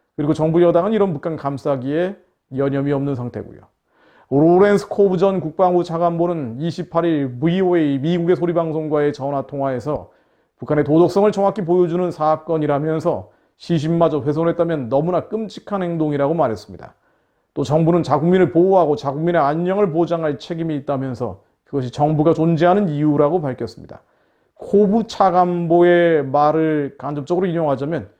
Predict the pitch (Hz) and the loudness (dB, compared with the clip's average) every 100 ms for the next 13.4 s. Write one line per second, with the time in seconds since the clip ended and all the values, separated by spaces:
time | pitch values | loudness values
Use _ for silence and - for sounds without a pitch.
0 | _ _ _ - 147 147 160 165 165 165 | _ _ _ -10 -2 0 2 4 2 4
1 | 160 151 156 156 160 135 175 190 190 151 | 2 0 -2 -2 -2 -2 -2 -2 -2 -2
2 | 156 147 139 160 170 170 _ - 160 156 | -2 -4 -2 0 0 -4 _ 0 2 2
3 | 151 147 139 151 - 143 117 107 - 76 | 0 0 0 -2 -2 -4 -6 -12 -14 -20
4 | _ _ _ _ _ _ _ - 180 175 | _ _ _ _ _ _ _ 0 2 4
5 | 180 185 190 190 175 160 98 - _ - | 4 4 4 2 0 0 -2 -12 _ 0
6 | 165 185 180 202 196 185 170 151 143 - | 2 2 -2 -2 0 0 0 -2 -4 -2
7 | 202 214 214 - 214 202 190 180 175 175 | -2 0 0 -4 -2 -2 0 -2 -2 -4
8 | 180 156 - 151 185 190 175 156 214 180 | -4 -6 -8 -6 -2 -2 -2 0 0 0
9 | 175 113 _ _ _ - 135 147 147 151 | -4 -8 _ _ _ -14 -8 -4 0 0
10 | 151 151 170 190 185 175 175 170 147 143 | 0 0 0 0 0 0 0 0 -2 -2
11 | 147 127 127 160 180 160 147 175 180 196 | -4 -4 -2 0 0 0 0 0 -2 -4
12 | 175 160 - 151 143 135 143 143 135 135 | -4 -4 -6 -4 -4 -2 -4 -4 -6 -6
13 | 123 - - - | -6 -8 -18 -20